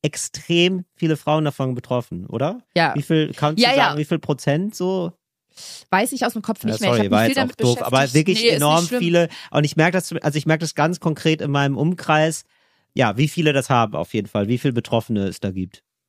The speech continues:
Speaker 2: Genau, und das Wichtige daran ist halt auch zu verstehen, dass es eben nicht ist so, einmal im Monat kommt die Erdbeerwoche und dann hab ich Bauchweh und bleib zu Hause. Und mein Chef oder meine Chefin findet das dann doof,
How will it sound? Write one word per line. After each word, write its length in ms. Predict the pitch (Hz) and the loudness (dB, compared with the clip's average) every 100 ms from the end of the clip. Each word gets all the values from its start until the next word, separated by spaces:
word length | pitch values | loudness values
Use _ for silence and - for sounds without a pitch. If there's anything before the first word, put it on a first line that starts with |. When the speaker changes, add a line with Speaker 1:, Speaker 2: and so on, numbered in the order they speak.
| _ - | _ -2
Speaker 2:
Genau, 300 | 269 226 180 | 2 2 2
und 200 | 214 233 | 0 -2
das 100 | - | 0
Wichtige 380 | 330 - 269 | -2 0 0
daran 260 | 233 208 214 | 2 0 -2
ist 160 | - 240 | -4 -4
halt 140 | 214 | -2
auch 100 | 202 | -4
zu 140 | - | -6
verstehen, 420 | 196 190 - 233 254 | -6 -6 -2 -2 0
dass 160 | 220 | -2
es 100 | 208 | -4
eben 200 | - 196 | -4 0
nicht 220 | 208 285 | 0 0
ist 200 | - 247 | 0 -2
so, 160 | - 233 - | 0 0 0
einmal 300 | 277 403 415 | -2 -2 -2
im 120 | 311 302 | 0 0
Monat 320 | 359 403 - | 0 0 -2
kommt 220 | 330 311 | -2 0
die 100 | 254 | 0
Erdbeerwoche 640 | 302 339 392 381 403 392 | 0 2 0 2 2 2
und 200 | 339 294 | 0 0
dann 160 | 311 302 | -4 -4
hab 120 | 277 | -6
ich 160 | - - | -4 0
Bauchweh 440 | 294 381 - 370 | 0 0 -2 0
und 120 | 285 | 0
bleib 260 | 254 262 - | 0 -2 -2
zu 160 | 302 | -2
Hause. 320 | 254 240 220 175 | 0 0 0 0
Und 140 | 220 | 0
mein 180 | 226 226 | 0 0
Chef 300 | - 392 - | 0 0 2
oder 120 | 285 | 0
meine 200 | 247 214 | 2 0
Chefin 380 | 214 294 330 320 | 0 -2 -2 -2
findet 260 | 311 277 240 | -2 0 -2
das 100 | - | 0
dann 160 | 220 | 0
doof, 200 | 202 392 | 2 0